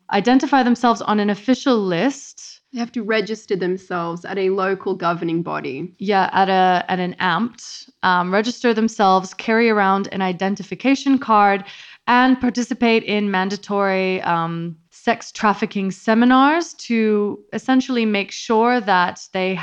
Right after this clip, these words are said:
Speaker 1: are aware of their way out of the industry if they wanted to exit. Um,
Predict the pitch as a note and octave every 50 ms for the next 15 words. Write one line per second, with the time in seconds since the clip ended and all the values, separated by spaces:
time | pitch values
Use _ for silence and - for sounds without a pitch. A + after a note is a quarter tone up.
0 | - - _ F#3+ F3+ F3 E3+ E3+ E3+ F3 E3+ - - - - - _ - G3 F#3+
1 | A#3 B3 B3+ C4 C4+ B3 - G#3+ G3 F3+ G#3 G3+ G3 F#3 G3 F#3+ F#3+ F#3+ F#3+ F#3+
2 | F#3+ F#3+ - - G3 G3 G3+ F#3 F3 F#3+ E3+ F3 E3+ F3 - - - E3+ E3 D#3+
3 | E3 F3 - D#3+ E3 E3 - - - _ - E3 D#3+ E3 E3 D#3+ D#3+ E3 D#3+ -
4 | - - D#3+ D#3 D3+ D3 - F#3 - - - C#3+ - - - - - - - _
5 | - - - - - - - _ - G3+ G#3 G3+ G3+ G#3 G#3 G#3 G#3 G3+